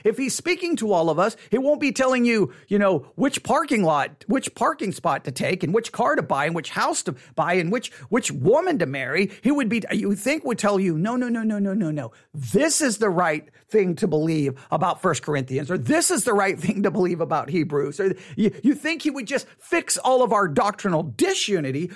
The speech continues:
so that we could be in unity, which would be far better for the church and be far better for global evangelization and everything else. But no, no, no, no, no, no.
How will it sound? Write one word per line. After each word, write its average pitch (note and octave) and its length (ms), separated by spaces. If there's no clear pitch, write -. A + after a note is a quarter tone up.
so A#3+ 120
that G#3+ 160
we G3+ 100
could F#3 200
be F3+ 260
in F4 300
unity, D3 520
which B3 220
would A#3 120
be A3+ 120
far G#3+ 320
better F3+ 300
for E3+ 140
the D3+ 100
church - 400
and A#3+ 240
be F3 120
far D#3 240
better C#3+ 220
for C3 220
global C#3 440
evangelization C#3 920
and F3+ 80
everything G3 340
else. - 160
But - 100
no, B3+ 140
no, E4 100
no, C4+ 140
no, G#3+ 140
no, F#3+ 100
no. C#3 140